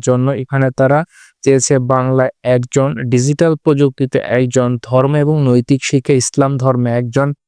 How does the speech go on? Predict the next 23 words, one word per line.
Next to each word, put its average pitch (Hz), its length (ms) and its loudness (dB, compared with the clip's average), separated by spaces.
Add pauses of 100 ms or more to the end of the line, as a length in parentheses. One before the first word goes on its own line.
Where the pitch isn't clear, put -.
(240)
গ্রন্থাগার 147 680 0
এবং 131 120 -2 (200)
তথ্য 131 240 -2 (160)
বিজ্ঞানে 127 400 -2
তারা 127 140 2 (220)
একজন 127 260 0 (280)
শিক্ষক 147 380 0 (100)
তারা 131 180 2 (360)
নিয়োগ 139 200 2 (120)
করবে 131 240 2 (240)
ইংলিশ 151 360 4
ভার্সনের 123 460 0
জন্য। 117 200 0 (240)
তো 147 60 -8 (200)
এ - 20 4 (100)
সকল 175 280 2 (120)
পদে 135 220 4 (240)
অ্যাপ্লাই 131 340 -2 (100)
করতে 131 220 -2 (100)
গেলে 135 180 2 (120)
আপনার 131 300 0
ন্যূনতম 147 340 0 (140)
শিক্ষাগত 135 380 0